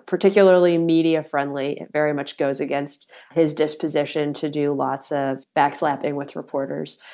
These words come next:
It was a big deal that his first time taking questions in that format was connected to this lawsuit.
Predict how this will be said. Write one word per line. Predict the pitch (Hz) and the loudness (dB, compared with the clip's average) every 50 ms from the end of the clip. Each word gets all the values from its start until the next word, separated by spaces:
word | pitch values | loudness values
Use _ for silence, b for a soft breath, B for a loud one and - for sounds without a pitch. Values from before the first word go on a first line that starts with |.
| B B B B | B B B B
It | 180 | 2
was | 170 160 | 4 4
a | 170 156 | 4 4
big | 165 156 151 | 4 2 2
deal | 147 156 151 151 151 | 2 2 4 4 4
that | 143 135 | 4 2
his | 143 147 - | 0 -4 -4
first | - - 143 143 - - | -4 -4 -4 -4 -4 -6
time | - 156 147 139 139 139 139 | -6 -4 -4 -2 -4 -6 -6
taking | - 151 143 - 147 143 | -6 -6 -6 -6 -8 -8
questions | - 147 143 - - 151 143 147 | -8 -8 -8 -8 -6 -6 -6 -6
in | 143 | -4
that | 143 139 - - | -4 -6 -6 -8
format | - - 147 139 131 147 147 131 127 - - | -10 -6 -6 -4 -4 -4 -6 -6 -6 -8 -8
was | 156 156 - | -8 -10 -10
connected | - - 156 135 131 - - - 156 139 139 143 151 - - | -10 -10 -10 -10 -10 -10 -8 -6 -4 -4 -4 -6 -8 -8 -8
to | - - - 165 147 147 143 143 143 143 143 143 147 | -8 -6 -2 -2 0 0 0 0 0 -2 -4 -4 -4
this | - 123 101 - - - | -2 -2 -2 -2 -4 -2
lawsuit. | 151 151 139 139 139 - 160 147 135 - - | -2 -2 -2 -2 -2 -2 0 0 -2 -2 -4